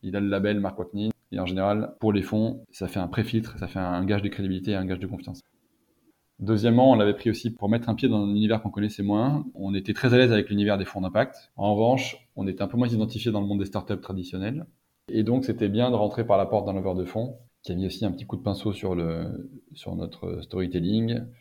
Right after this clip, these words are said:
sur nos slides de levée de fonds, la façon dont on présente le modèle, dont on met en avant la techno versus l'impact, enfin trouver le bon équilibre pour, euh, comme il le disait lui-même, faire rentrer un carré dans un rond et que l'histoire puisse à la fois parler à des fonds d'impact, comme on le faisait depuis quelques années,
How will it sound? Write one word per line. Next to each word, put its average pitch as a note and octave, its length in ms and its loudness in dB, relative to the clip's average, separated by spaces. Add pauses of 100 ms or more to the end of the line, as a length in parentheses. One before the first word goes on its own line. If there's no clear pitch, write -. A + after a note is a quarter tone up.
(120)
sur - 160 -12
nos E2 120 -4
slides G2 280 0
de F2 80 0
levée E2+ 220 0
de F2 60 -4
fonds, A2 420 0 (160)
la A2+ 80 -6
façon G2+ 240 -6
dont F2+ 80 -6
on - 20 -2
présente G2+ 340 0
le G2+ 60 0
modèle, G#2 720 2 (160)
dont G2 360 -8
on F#2 40 -6
met F#2 100 -2
en F#2 120 -2
avant F#2+ 180 -2
la F2+ 100 -2
techno G#2+ 840 0 (460)
versus F#2 380 -12
l'impact, A2 540 2
enfin - 140 -12
trouver - 200 -6
le F2+ 60 0
bon F#2+ 140 0
équilibre G2 480 -4 (480)
pour, G#2 280 2
euh, F2 440 0
comme F#2+ 200 -2
il F#2 100 2
le F#2 80 2
disait F2+ 160 -2
lui-même, G#2+ 320 2
faire G#2+ 160 2
rentrer G2+ 220 2
un G2 80 0
carré G#2+ 240 4
dans G2 200 2
un F#2+ 40 2
rond A2 300 0 (100)
et G2 100 -2
que G#2 100 -2
l'histoire G2+ 540 4
puisse - 260 -4
à A#2 60 6
la B2 100 8
fois A#2 220 4
parler G#2 260 6
à G2 60 4
des F#2+ 100 2
fonds G2 160 -2
d'impact, F#2 580 0
comme F#2 140 -4
on F#2 40 -4
le F2+ 60 -8
faisait F#2 140 -2
depuis F2 220 -6
quelques F2+ 260 -4
années, G#2+ 280 -2